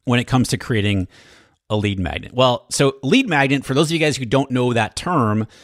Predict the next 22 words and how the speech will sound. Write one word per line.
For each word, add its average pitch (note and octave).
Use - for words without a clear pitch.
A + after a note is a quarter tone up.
this D3
is C#3
just C3+
basically A2+
a G2+
freebie. F#2+
This A2
is C#3
an A#2+
opt-in. -
This G2
is B2
what B2+
you're C3
using A2+
to G2+
grow A#2+
your G#2+
email G2
list. -
You B2
know, G2+